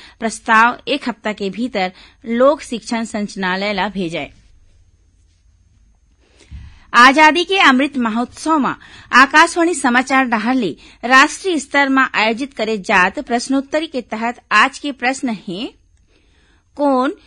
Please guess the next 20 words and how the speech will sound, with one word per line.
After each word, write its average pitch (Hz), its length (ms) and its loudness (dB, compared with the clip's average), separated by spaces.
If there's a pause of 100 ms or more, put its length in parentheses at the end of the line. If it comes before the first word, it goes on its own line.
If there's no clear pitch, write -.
(200)
विख्यात 269 600 2
स्वतंत्रता 254 800 -4
सेनानी 233 540 -2
ला 214 140 2 (1500)
त्रावणकोर 302 720 2
के 311 220 -2 (120)
झांसी 247 600 -2
के 302 200 -4
रानी 240 420 0
नाम 226 320 -2
ले 247 160 0
जाने 202 340 -4
जाथे? 190 460 -4 (1040)
श्रोता 247 320 -2
मन 294 200 2
ह 320 120 2
अपन 220 240 -4
उत्तर 233 380 -4
WhatsApp 214 460 -2
नंबर 240 400 -2